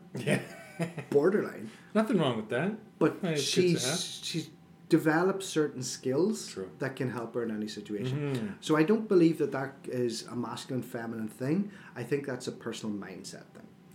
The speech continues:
Speaker 2: And that's why I'm
Speaker 1: That's a
Speaker 2: gonna
Speaker 1: good way
Speaker 2: di-,
Speaker 1: to put
Speaker 2: uh,
Speaker 1: that.
Speaker 2: that's why I'm gonna disagree with the way that you worded that.
Speaker 1: Yeah.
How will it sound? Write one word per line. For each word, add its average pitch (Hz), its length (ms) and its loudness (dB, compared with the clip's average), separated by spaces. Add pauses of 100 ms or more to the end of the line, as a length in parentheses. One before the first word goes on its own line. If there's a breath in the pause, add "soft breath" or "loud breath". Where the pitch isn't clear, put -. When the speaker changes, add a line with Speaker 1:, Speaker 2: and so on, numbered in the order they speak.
(100)
Speaker 2:
And 117 100 -4
that's 156 180 0
why 151 80 8
I'm 160 40 10
Speaker 1:
That's 156 100 6
a - 40 8
Speaker 2:
gonna 156 180 10
Speaker 1:
good 127 40 10
way 120 100 12
Speaker 2:
di-, - 20 6
Speaker 1:
to - 60 0
put 107 240 -4
Speaker 2:
uh, - 100 -2
Speaker 1:
that. 139 160 0
Speaker 2:
that's 139 180 -2
why 160 100 4
I'm 143 120 2
gonna 131 160 2
disagree 120 600 0
with 110 260 -2
the 127 80 -2
way 123 160 0
that 113 200 -6
you 110 120 0
worded 127 380 2
that. 208 200 0
Speaker 1:
Yeah. 131 320 4